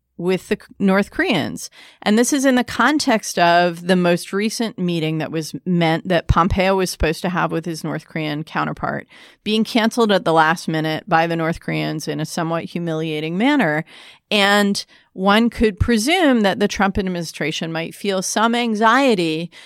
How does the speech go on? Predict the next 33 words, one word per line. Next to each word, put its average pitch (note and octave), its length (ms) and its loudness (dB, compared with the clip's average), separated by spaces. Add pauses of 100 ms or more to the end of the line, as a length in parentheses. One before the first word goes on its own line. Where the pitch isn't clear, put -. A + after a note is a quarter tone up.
(120)
to A3+ 140 -2
keep - 300 -4
that G3+ 220 2
dialogue F#3 460 4
going E3 400 4
and D#3+ 140 2
to F3 100 -8
be F3 160 0
accommodating E3+ 840 2
in D#3 100 -6
order E3+ 400 -2
to E3 500 -2 (340)
have G#3 280 0
something G#3 460 0
that G#3 160 2
looks C4 420 -2
like D#3+ 400 2 (140)
a G3+ 100 2
better F#3 320 2
relationship E3 720 -2
and F3 140 -6
a E3+ 80 -6
conclusion F#3 420 -6
of F3 100 -6
a F#3+ 40 -4
deal. B3+ 320 0 (300)
And A#3 200 2
these D#4+ 220 2
folks A#3 360 0
are F#3+ 140 2
releasing A3+ 640 0
this B3+ 200 -2
data D#3+ 560 0